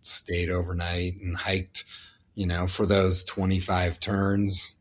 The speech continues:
the next day in a cool bowl that was north facing with good snow. And,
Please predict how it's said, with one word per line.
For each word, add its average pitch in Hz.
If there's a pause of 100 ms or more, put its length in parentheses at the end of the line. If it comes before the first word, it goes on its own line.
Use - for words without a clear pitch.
(120)
the 95
next 92
day 87
in 85
a 80
cool 110
bowl 92
that 104
was -
north 92
facing 92
with 92
good 90
snow. 90
And, 90